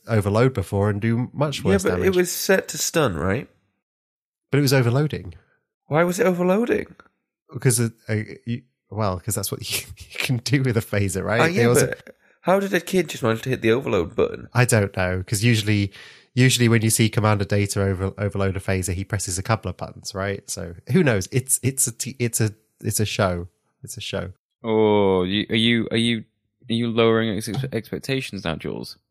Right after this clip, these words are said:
Speaker 3: You're the one who's supposed to be like, "This must be, it must be
Speaker 1: No,
Speaker 3: right."
Speaker 1: I,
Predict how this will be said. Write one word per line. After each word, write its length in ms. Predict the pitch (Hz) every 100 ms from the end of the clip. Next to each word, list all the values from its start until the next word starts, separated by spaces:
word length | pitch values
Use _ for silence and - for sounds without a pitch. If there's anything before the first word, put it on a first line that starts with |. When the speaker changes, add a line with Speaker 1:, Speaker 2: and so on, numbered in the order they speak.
| _
Speaker 3:
You're 200 | 117 131
the 100 | 127
one 180 | 110 104
who's 200 | 104 98
supposed 200 | - 98
to 60 | -
be 60 |
like, 320 | 95 87 - - - -
"This 200 | 90 80
must 340 | 107 113 -
be, 240 | 104 92 - _
it 180 | - -
must 320 | 113 113 -
be 80 | 123
Speaker 1:
No, 140 | 117
Speaker 3:
right." 280 | 113 90 131
Speaker 1:
I, 180 | - -